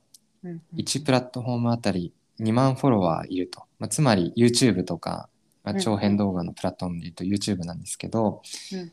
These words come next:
Speaker 1: うん。
Speaker 2: 二万フォロワー抱えてて、
Speaker 1: うんうん。
Speaker 2: で、そのアカウントに三分以上の動画が百五十本以上あること。
Speaker 1: うんうんうんうん。
Speaker 2: あと定期的に新規動画をアップロードしていること。まあ、これが登録条件になるみたいですね。
Speaker 1: うんうん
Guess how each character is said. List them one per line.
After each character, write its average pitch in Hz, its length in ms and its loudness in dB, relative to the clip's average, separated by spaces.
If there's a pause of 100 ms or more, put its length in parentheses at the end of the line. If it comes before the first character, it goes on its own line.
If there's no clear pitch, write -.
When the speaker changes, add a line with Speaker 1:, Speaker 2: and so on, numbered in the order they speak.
(140)
Speaker 1:
う - 20 -8
ん。 - 40 -8
Speaker 2:
二 117 120 2
万 131 240 4
フ 143 140 2
ォ - 20 6
ロ 110 160 6
ワ 87 140 2
ー - 20 -8
抱 90 320 -2
え - 20 0
て - 140 -12
て、 90 480 0 (440)
Speaker 1:
う 185 60 -8
ん - 40 -6
う - 20 -
ん。 - 20 -8
Speaker 2:
で、 135 400 2 (220)
そ - 160 -6
の 117 100 2
ア 117 80 0
カ 131 160 0
ウ 127 40 0
ン 123 40 -4
ト 127 140 -4
に 131 400 2
三 170 320 0
分 170 260 0
以 170 60 2
上 127 160 0
の 101 140 0
動 98 180 0
画 95 120 -2
が 107 120 -2
百 117 320 -6
五 131 100 -2
十 123 180 -6 (120)
本 120 180 2
以 113 60 4
上 87 320 -4
あ 87 80 -2
る 90 140 -12 (680)
こ - 120 -6
と。 202 80 0
Speaker 1:
う - 20 6
ん - 20 6
う 185 40 4
ん 170 40 2
う - 0 -
ん 160 600 -8 (140)
う - 20 -8
ん。 151 60 -2
Speaker 2:
あ 147 40 -2
と 143 100 -2
定 143 260 2
期 - 100 -10
的 139 260 2
に 139 100 0
新 135 220 2
規 131 180 0
動 131 200 4
画 117 180 2
を 110 40 2
ア 110 40 2
ッ 107 40 -14
プ - 140 -2
ロ 104 140 6
ー - 20 2
ド 98 100 0
し - 120 -4
て - 100 -6
い 87 80 -2
る - 120 -6
こ - 120 -10
と。 - 380 -6
ま - 80 -10
あ、 - 20 -10
こ - 140 -2
れ 151 140 4
が 165 100 6
登 120 260 2
録 113 160 0
条 113 220 0
件 87 160 -8
に 90 80 -10
な 90 120 -8
る 85 100 -14
み 82 100 -20
た - 140 -16
い - 20 -18
で 80 100 -20
す - 160 -12
ね。 156 140 -2 (500)
Speaker 1:
う 202 60 0
ん 196 40 2
う 180 40 -2
ん 160 120 -8